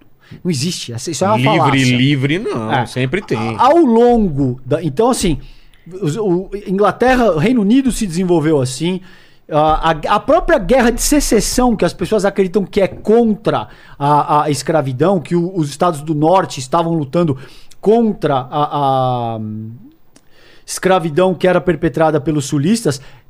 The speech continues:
Speaker 1: também é verdade, mas tinha uma questão tarifária muito forte envolvida, entendeu?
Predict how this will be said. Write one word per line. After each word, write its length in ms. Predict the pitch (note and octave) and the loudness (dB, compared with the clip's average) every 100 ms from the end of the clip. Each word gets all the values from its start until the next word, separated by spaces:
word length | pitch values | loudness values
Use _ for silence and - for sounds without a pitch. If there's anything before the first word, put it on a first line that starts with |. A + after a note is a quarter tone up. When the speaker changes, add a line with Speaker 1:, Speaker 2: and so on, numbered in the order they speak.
| - | -2
Speaker 1:
também 540 | A3+ G#3 G3+ F4+ D4 | 2 2 2 4 4
é 120 | A3 F#3 | 4 4
verdade, 460 | E3 C#3+ A3+ F#3 | 2 4 2 2
mas 180 | F#3 D#3+ | 0 -2
tinha 140 | - | -2
uma 100 | A#3+ | -2
questão 300 | A3+ F#3+ A3 | -2 -4 -2
tarifária 720 | G#3+ A3 G#3+ - F#3+ F#3+ D3 A#2+ | -2 -2 -2 -2 0 2 2 2
muito 320 | B2+ B2+ B2+ | 2 2 0
forte 400 | A#2+ C3 A#2+ - | -6 -4 -4 -4
envolvida, 480 | A#2 A#2+ G#2 A2 G#2+ | -6 -6 -8 -8 -8
entendeu? 380 | G#2+ A2+ C3 | -6 -2 -2